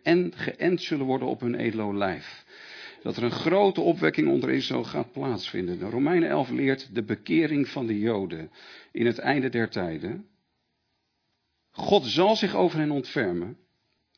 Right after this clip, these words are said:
En dan eindigt Paulus met het Soli Deo Gloria.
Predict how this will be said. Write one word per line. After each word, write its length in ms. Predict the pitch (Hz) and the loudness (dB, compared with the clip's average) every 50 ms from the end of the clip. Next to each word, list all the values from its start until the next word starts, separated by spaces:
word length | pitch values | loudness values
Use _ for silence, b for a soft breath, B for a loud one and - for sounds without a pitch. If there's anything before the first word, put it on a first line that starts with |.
| _ _ _ _ _ _ _ _ _ _ _ - | _ _ _ _ _ _ _ _ _ _ _ -12
En 120 | - 101 | -6 -4
dan 160 | 101 101 107 | -2 -2 -2
eindigt 480 | - - 143 160 180 170 147 - - - | -2 0 4 4 4 4 2 -2 -4 0
Paulus 420 | - 143 120 107 98 101 101 - | 0 2 2 2 -2 -4 -6 -6
met 360 | - 113 113 101 98 - - b b b b b b b b b b b b b b b b b b b b b | -6 -6 -6 -6 -6 -10 -14 b b b b b b b b b b b b b b b b b b b b b
het 220 | b - 101 - - | b -10 -10 -8 -6
Soli 800 | - - - - 151 151 151 160 147 147 143 139 139 139 - _ _ _ _ _ _ _ _ _ _ _ _ _ _ _ - 90 | -6 -4 -2 0 2 4 4 4 4 2 2 0 -2 -6 -10 _ _ _ _ _ _ _ _ _ _ _ _ _ _ _ -14 -6
Deo 600 | 87 117 113 113 113 110 107 101 98 104 101 92 _ _ _ _ _ | -2 0 2 2 2 2 0 -2 -4 -6 -10 -12 _ _ _ _ _
Gloria. 680 | _ - - 101 95 90 87 85 76 73 82 85 85 | _ -12 -8 -6 -4 -4 -4 -4 -6 -8 -8 -14 -18